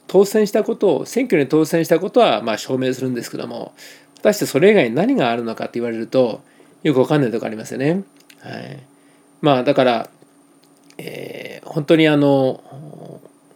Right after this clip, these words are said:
視野を広くしておかないとわかんないですね。特に日本はこの三十年間ですね、非常に狭い視野の中で、ついつま合わせだけやってきた感じがあるんですね。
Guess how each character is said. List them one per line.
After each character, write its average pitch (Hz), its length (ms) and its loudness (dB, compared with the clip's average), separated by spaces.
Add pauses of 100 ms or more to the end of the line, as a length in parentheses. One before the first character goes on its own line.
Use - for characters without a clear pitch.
(140)
視 - 280 0
野 214 120 4
を 123 60 2
広 190 260 0
く - 60 -8
し - 60 -10
て 139 80 -6
お - 40 -8
か 127 80 -10
な 127 100 -12
い 131 60 -12
と 135 140 -10
わ - 80 -14
か - 100 -10
ん 185 60 -6
な - 60 -10
い - 20 -12
で 147 60 -16
す - 80 -16
ね。 139 220 -10 (680)
特 208 160 2
に 202 100 6
日 143 100 6
本 156 120 2
は 135 140 2
こ 135 100 0
の 135 180 0
三 139 280 -2
十 156 120 2
年 160 180 2
間 107 180 -4
で 98 80 -10
す - 80 -18
ね、 113 240 -14
非 - 180 -18
常 - 320 -4
に 107 320 -6
狭 208 420 4
い 156 120 4
視 - 220 0
野 147 100 6
の 120 100 -2
中 117 240 -8
で、 120 380 -10 (440)
つ - 140 -2
い 151 100 2
つ 170 140 0
ま 165 120 4
合 170 100 6
わ 156 60 2
せ 143 160 0
だ 117 140 -8
け 160 120 2
や 156 100 6
っ - 60 -4
て 143 120 0
き 135 80 -10
た 131 80 -2
感 120 200 -8
じ 113 100 -10
が 117 80 -8
あ - 40 -10
る 104 40 -12
ん - 20 -16
で 143 60 -16
す - 80 -16
ね。 139 160 -12